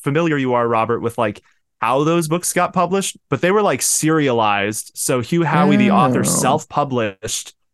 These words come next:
Speaker 1: sections of the first book as, like, a
Speaker 2: Smart.
Speaker 1: serialized story, and then they got collected and made into Wool.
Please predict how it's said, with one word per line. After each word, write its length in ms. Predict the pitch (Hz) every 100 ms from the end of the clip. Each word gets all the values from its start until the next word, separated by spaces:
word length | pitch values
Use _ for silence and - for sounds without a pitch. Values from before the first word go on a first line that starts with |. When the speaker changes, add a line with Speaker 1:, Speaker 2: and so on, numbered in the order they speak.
| _
Speaker 1:
sections 720 | - - 180 175 - 147 123 120
of 380 | - 127 117 113
the 80 |
first 420 | 120 127 117 - 110
book 300 | 113 101 -
as, 200 | 123 120
like, 120 | 117 110
a 60 |
Speaker 2:
Smart. 340 | - - 135 123
Speaker 1:
serialized 380 | 120 113 110
story, 520 | - 127 120 110 107 -
and 260 | 123 120
then 420 | 120 117 110 110 110 _ _ _ _ _
they 160 | 127 123
got 220 | 113 -
collected 600 | - 123 117 - 120 113
and 140 | 113
made 180 | 110 107
into 240 | 104 101
Wool. 460 | 104 104 98 101 151